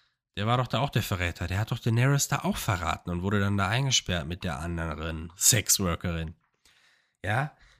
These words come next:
also Schwarze sind Verräter, Verbrecher.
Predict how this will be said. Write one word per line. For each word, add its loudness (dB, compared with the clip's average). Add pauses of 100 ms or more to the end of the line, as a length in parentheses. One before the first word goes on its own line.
(100)
also 0
Schwarze 6
sind 2
Verräter, 2
Verbrecher. 2